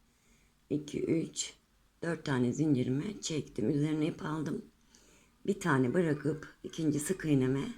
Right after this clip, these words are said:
bir trabzan yapıyorum. Bir, iki zincir, üzerine ip aldım. Bir tane bırakıp tekrar ikinci sık iğneme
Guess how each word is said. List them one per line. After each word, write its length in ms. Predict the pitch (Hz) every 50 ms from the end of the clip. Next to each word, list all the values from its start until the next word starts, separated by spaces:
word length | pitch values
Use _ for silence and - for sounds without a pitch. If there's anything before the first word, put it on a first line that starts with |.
| - - - - - - - - - - - - - - - _ - -
bir 340 | 185 185 180 - - - - - - - - - - - - - - - - - - - - - - _ _ _ _ _ _ _ _ _
trabzan 500 | - - 160 170 160 139 104 104 104 98
yapıyorum. 600 | 98 95 98 - - - - 95 - 104 123 147 - - - - _ _ _ _ _ _ _ _ _ _ _ _ _ _ - - - _ _ _ _ _ _ _ _ _ _ _ _ _ -
Bir, 360 | - - 151 139 - - - - _ _ -
iki 280 | 185 139 - - 170
zincir, 520 | 147 151 156 151 143 - 147 135 - - -
üzerine 440 | - 151 160 160 151 151 156 151
ip 160 | 147 147 151 160
aldım. 480 | 151 139 131 120 - 135 127 - - - - - _ - - - - _ _ -
Bir 160 | - - -
tane 320 | - 165 143 127 127 127 127
bırakıp 580 | 160 139 139 127 - - 147 - - - - _ _ _ _ _ _ _ _ _ _ _ _ _ _ _ _ _ _ _ _ _ _ _ _ _ _ -
tekrar 460 | 175 175 - - 127 123 135 135 - -
ikinci 520 | - 139 - - 143 127 123 - 113 110
sık 280 | - - - - - -
iğneme 580 | 139 127 120 117 117 113 113 113 120 123 -